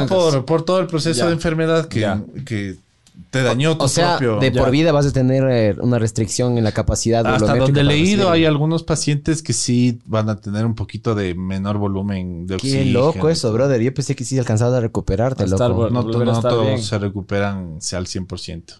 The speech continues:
Speaker 2: Algunos quedan así con cicatrices,
Speaker 1: O sea que
Speaker 2: lentejuelas.
Speaker 1: si es que
Speaker 2: Hasta donde leí, ¿no? Que
Speaker 1: si es
Speaker 2: leí, he leído tanto que he leído así como así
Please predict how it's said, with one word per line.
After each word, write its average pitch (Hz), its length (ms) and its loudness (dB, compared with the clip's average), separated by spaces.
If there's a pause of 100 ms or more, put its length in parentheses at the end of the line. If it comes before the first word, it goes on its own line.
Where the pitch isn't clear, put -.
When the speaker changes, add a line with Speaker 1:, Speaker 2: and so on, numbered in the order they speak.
(220)
Speaker 2:
Algunos 107 460 -4
quedan 98 380 -4
así 95 360 -8
con 90 200 -10
cicatrices, 87 800 -12 (320)
Speaker 1:
O 151 80 2
sea 190 200 2
que 190 180 -2
Speaker 2:
lentejuelas. 180 100 0
Speaker 1:
si 170 120 0
es 156 120 -2
que 165 120 2
Speaker 2:
Hasta 151 240 2
donde 131 280 2
leí, 120 320 2
¿no? 95 220 -6 (120)
Que 113 80 -6
Speaker 1:
si 104 140 2
es 123 80 2
Speaker 2:
leí, 135 160 2
he 131 100 0
leído 143 300 2
tanto 165 280 0
que 113 100 -4
he - 20 2
leído 113 280 2
así 104 200 -4
como 101 280 -2
así 92 480 -4